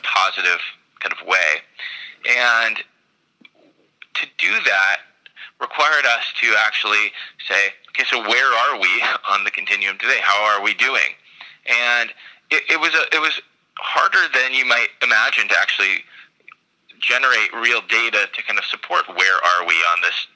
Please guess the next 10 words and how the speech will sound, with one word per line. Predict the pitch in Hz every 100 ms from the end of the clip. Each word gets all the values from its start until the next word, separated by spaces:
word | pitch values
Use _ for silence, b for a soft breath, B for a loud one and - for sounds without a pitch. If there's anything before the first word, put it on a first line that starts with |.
| _ - -
kind | 104
of | 92 - -
journey | - 107 104 92
that | 85 92
we're | 92
on. | 85 85 - B B -
And, | 120 127 127 123 - -
um, | 147 139 127 - _ _
but | 180 160
we, | 180